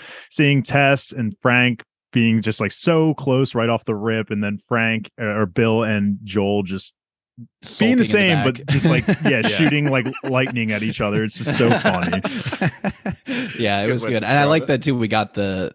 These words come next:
Speaker 2: the original conversation of, like, setting up the codes
Speaker 3: Mm-hmm.
Speaker 2: of, like, eighties is
Speaker 3: Yep.
Speaker 2: trouble and things like that. That was a fun little nugget.
Speaker 1: Yeah, that was a great reveal too, that it was them who had set up the, the eighties
Speaker 2: Yeah.
Speaker 1: is trouble reveal. And
Speaker 2: That was cool.
Speaker 1: um,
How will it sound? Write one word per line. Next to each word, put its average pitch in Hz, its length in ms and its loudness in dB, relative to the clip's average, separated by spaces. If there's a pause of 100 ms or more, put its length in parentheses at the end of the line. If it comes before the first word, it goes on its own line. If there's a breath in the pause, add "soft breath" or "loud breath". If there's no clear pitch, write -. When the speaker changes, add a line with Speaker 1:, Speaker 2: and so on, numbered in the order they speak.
Speaker 2:
the 110 120 4
original 104 380 2
conversation 98 680 -2
of, 80 140 -6
like, - 140 -4
setting 76 320 0
up - 180 -8
the - 80 -4
codes - 720 -4 (380)
Speaker 3:
Mm-hmm. 143 360 2
Speaker 2:
of, - 100 -4
like, 73 220 -2
eighties 80 280 -2
is - 100 -4
Speaker 3:
Yep. - 60 -10
Speaker 2:
trouble 73 340 -2
and 127 100 -6
things 104 180 -4
like 104 140 -2
that. 113 240 2
That 90 160 0
was 87 180 0
a 104 80 -2
fun 71 240 -4
little 67 200 -6
nugget. 139 340 -8
Speaker 1:
Yeah, 131 140 4
that 123 100 4
was 131 120 2
a 127 60 2
great 107 220 2
reveal 98 400 2
too, 95 500 0 (200)
that 92 420 0
it 113 160 -2
was 95 260 -2
them 92 340 2
who 98 140 4
had 90 140 0
set 90 180 0
up 90 160 0
the, 85 280 -2
the 101 140 0
eighties 87 340 0
Speaker 2:
Yeah. 85 40 -6
Speaker 1:
is 80 80 -6
trouble 85 400 -2
reveal. 87 400 0
And 87 260 -2 (120)
Speaker 2:
That 73 100 -16
was 71 100 -18
cool. - 200 -8
Speaker 1:
um, 85 260 -2